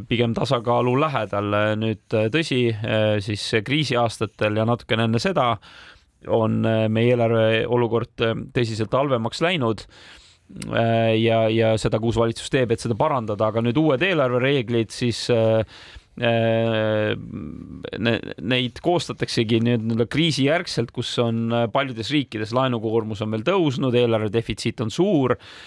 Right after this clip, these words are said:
äh, aga kokkuvõttes on arusaam, et nii edasi ei saa minna ja laenukoormust, äh, tuleb kõigil allapoole tuua ja nende eelarvereeglite arutelu ja sisu nüüd ongi see, et ikkagi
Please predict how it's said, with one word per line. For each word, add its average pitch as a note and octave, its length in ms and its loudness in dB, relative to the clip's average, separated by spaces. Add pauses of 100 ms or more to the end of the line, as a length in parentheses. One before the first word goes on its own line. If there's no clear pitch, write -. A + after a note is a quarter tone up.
(140)
äh, A2+ 400 2
aga A2 240 0
kokkuvõttes A#2+ 540 0
on C3+ 100 2
arusaam, A#2 420 -2
et A2 160 -4
nii B2 220 2
edasi A#2 380 0
ei A2 100 -2
saa D#3 140 -4
minna C#3 420 2 (540)
ja A#2 100 2
laenukoormust, A2+ 880 0
äh, A2 240 2
tuleb A#2 320 0
kõigil A#2 320 -2
allapoole B2+ 560 0
tuua A#2 380 2 (500)
ja A2+ 80 -2
nende A2+ 240 2
eelarvereeglite A#2+ 840 2
arutelu A2+ 480 0
ja A2 80 0
sisu A#2+ 240 0 (240)
nüüd A2+ 100 0
ongi B2 240 2
see, B2+ 300 2
et G#2+ 160 -6
ikkagi A2 400 -2